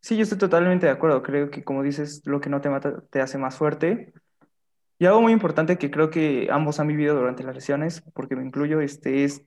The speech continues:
que además aprendes a cuidarte mejor, aprendes que dependiendo del lugar donde te lesiones, sabes que tienes que hacer ciertos ejercicios además para cuidarte mejor y para,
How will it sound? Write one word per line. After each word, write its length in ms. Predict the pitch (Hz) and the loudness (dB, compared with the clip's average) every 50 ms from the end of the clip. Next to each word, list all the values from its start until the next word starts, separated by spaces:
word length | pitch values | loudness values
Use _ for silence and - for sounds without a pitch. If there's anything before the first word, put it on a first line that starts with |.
| _ | _
que 140 | - 156 147 | 0 4 4
además 360 | 139 139 139 143 147 156 151 | 6 4 4 2 0 0 -2
aprendes 360 | 160 151 156 151 151 147 147 | -2 -4 -4 -4 -4 -4 -4
a 100 | 151 147 | -4 -4
cuidarte 360 | - 135 139 143 139 143 143 135 | -2 0 0 0 0 0 -2 -4
mejor, 360 | 127 127 - 151 143 139 135 | -4 -4 -2 0 0 0 0
aprendes 420 | 131 127 - 147 147 147 156 147 | -2 -2 -4 -4 -4 -6 -6 -8
que 540 | - - 135 131 131 127 127 131 135 - _ _ _ _ _ _ _ _ _ _ _ _ _ _ _ | -4 0 0 2 2 0 -2 -4 -8 -12 _ _ _ _ _ _ _ _ _ _ _ _ _ _ _
dependiendo 460 | - 156 156 151 156 160 170 180 196 202 | 0 2 2 4 4 4 4 4 6 6
del 120 | 185 151 | 6 6
lugar 200 | 147 147 151 156 | 4 4 4 4
donde 200 | 160 156 143 139 | 2 2 0 -2
te 140 | - - 131 | -2 -2 -2
lesiones, 360 | 127 131 127 156 151 156 151 | -2 -2 -4 -4 -4 -2 -2
sabes 260 | 160 147 151 151 151 | 0 0 0 0 -2
que 140 | - - 147 | -6 -10 -6
tienes 220 | - 143 143 143 | -4 -4 -4 -2
que 60 | 143 135 | -2 -2
hacer 180 | 127 139 135 135 | -2 -2 -2 -2
ciertos 380 | - - 147 147 147 147 - 127 | -2 -2 -2 -2 -2 -4 -6 -6
ejercicios 380 | - 139 131 139 143 139 - | -6 -6 -6 -6 -6 -4 -2
además 400 | 143 135 131 127 135 135 147 151 | 0 0 0 0 -2 -4 -4 -6
para 320 | - - - 123 131 139 - | -6 -2 -2 -2 -2 -2 -4
cuidarte 380 | - 135 135 139 139 - 135 | -4 -2 -2 -2 -2 -4 -6
mejor 360 | 131 131 135 - 143 147 147 | -6 -6 -4 -2 0 0 0
y 60 | 143 143 | 0 -2
para, 600 | 143 135 131 127 127 127 127 127 123 - - | -2 0 0 2 2 2 0 0 -2 -4 -6